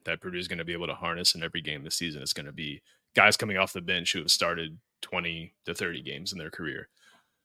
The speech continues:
Um, but just, just looking at some of Arizona's numbers, the things that stick out, uh, in green are, like, just about everything, right?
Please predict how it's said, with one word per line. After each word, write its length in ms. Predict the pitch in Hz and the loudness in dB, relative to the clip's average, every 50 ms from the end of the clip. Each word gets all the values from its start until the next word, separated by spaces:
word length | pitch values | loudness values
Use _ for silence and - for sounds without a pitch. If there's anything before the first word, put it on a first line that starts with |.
| _ _ - | _ _ 2
Um, 260 | 85 87 85 85 85 | 4 6 6 4 2
but 80 | 90 87 | 0 2
just, 220 | - 123 - - | 4 6 6 8
just 160 | - 175 - - | 8 8 10 10
looking 220 | 147 139 151 139 | 10 10 10 8
at 80 | 113 101 | 6 6
some 180 | - 127 113 | 6 4 4
of 60 | 104 | 6
Arizona's 480 | 104 104 104 104 98 101 92 85 85 87 | 6 8 8 8 6 4 4 2 2 2
numbers, 340 | 87 87 90 87 82 82 82 | 0 0 0 -2 -2 -4 -4
the 80 | 92 | -6
things 240 | 82 - 98 95 98 | -2 0 0 2 2
that 140 | 101 117 113 | 2 4 6
stick 300 | - - - - - - | 6 6 6 4 4 4
out, 260 | 87 85 87 85 80 - _ _ _ _ _ _ _ _ _ - | 4 4 4 2 0 -2 _ _ _ _ _ _ _ _ _ 0
uh, 240 | - 85 82 80 80 82 | 4 4 4 4 4 2
in 100 | 85 85 | 0 -2
green 420 | - - 82 85 85 85 85 85 | -4 -4 -2 -2 -2 -2 -2 -4
are, 120 | 82 76 73 - | -6 -6 -6 -6
like, 140 | 78 87 - | -6 -4 -4
just 220 | - - - - - | -2 2 2 2 2
about 260 | 90 87 82 - - | 2 0 -2 -2 -4
everything, 480 | 87 82 90 90 - - 73 65 58 | -6 -6 -6 -6 -6 -8 -10 -10 -10
right? 260 | 58 - - 76 73 | -8 -8 -8 -8 -8